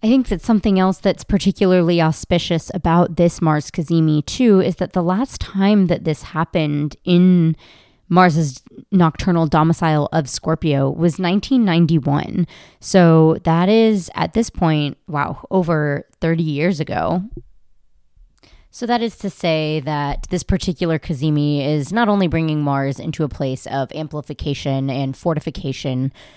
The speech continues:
through its conjunction with the sun, but we are also in a sign where Mars is well-resourced and comfortable and is really able to effectively carry out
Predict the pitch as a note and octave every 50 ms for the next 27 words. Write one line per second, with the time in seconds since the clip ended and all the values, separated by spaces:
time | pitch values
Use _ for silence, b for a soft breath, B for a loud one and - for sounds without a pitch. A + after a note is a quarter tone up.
0 | B B B B _ - A3 A#3+ A3 F#3+ F#3 - - - F#3+ E3 D3 D3 C#3 -
1 | - C#3+ C#3 C3+ C3 - - C#3 C3+ - - C3+ C3 C3+ C3 C#3 C#3 D3+ C#3 C#3
2 | E3 D#3+ D3 D3 D3 - - C#3 C#3+ C#3+ - - D#3 C#3 C3 G#2 - C3+ C3+ C3
3 | - - - - - B2+ B2+ B2+ B2+ C3 B2+ B2+ B2+ C3 B2+ B2+ B2 B2 C3 C3
4 | C3 - C#3 C3+ B2+ B2 B2+ B2 C3 C3+ C3 - - - C#3 C3 B2+ B2+ - D#3+
5 | C#3+ D3+ E3 E3+ E3 D#3+ F3+ E3+ - - D#3 C#3 B2+ B2+ - - - - C#3 C3+
6 | C3+ C3+ - - F3 D#3+ - - E3 C3+ D3 C#3+ C3+ B2+ C3 B2+ - - C#3 C3+
7 | B2+ C3 C3+ C3+ C#3+ - - B B B B B B B B B B _ F3 E3
8 | D#3 D3 C#3 D#3 D3+ F3 E3 D#3 D#3 C#3+ G2+ C#3+ D3+ D3 D3+ D3 C#3+ C#3 D3 -
9 | - - E3 D3+ D3 C#3 - C#3 - - - D3+ - - - E3 B2+ C#3 E3 D3+
10 | D3 C#3+ C#3 C3+ A#2+ A#2+ B2 B2+ A#2 - _ _ _ _ _ _ _ _ _ _
11 | _ _ _ _ - - - F#3 D3+ D#3 D3+ C#3+ C#3 B2+ B2 B2+ B2 B2 - -